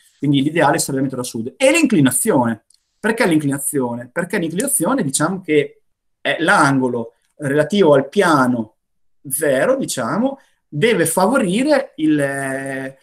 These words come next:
il ricevere l'irradiazione solare il più possibile verso intorno ai novanta gradi. Poi questa cosa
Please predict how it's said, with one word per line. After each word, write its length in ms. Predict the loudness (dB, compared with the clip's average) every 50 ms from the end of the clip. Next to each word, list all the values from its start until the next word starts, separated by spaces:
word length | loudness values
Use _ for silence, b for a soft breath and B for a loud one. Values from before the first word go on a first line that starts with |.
| _ _ _ _ -6
il 180 | -4 -2 0
ricevere 680 | 0 0 2 2 4 4 4 4 4 4 2 2 2 2
l'irradiazione 600 | 0 0 0 -2 -2 -2 -2 -2 -2 -2 -2 -2
solare 680 | -2 -2 -2 0 2 4 4 4 2 2 0 -2 -6 -8
il 140 | -10 -10 -8
più 140 | -8 -8 -6
possibile 480 | -4 -2 -2 0 0 -2 -2 -2 -2
verso 320 | 0 0 0 0 -2 -4 -6
intorno 300 | -6 -4 -4 -4 -4 -4
ai 60 | -4
novanta 340 | -2 -2 -2 -2 -4 -4 -6
gradi. 480 | -2 0 2 2 2 0 -2 -6 -12 _ _ _ _ _ _ _ B B B B B B B
Poi 180 | 0 0 2
questa 280 | 2 2 2 2 0 0
cosa 720 | 2 2 4 4 4 4 4 4 4 2 2 0 -4 -8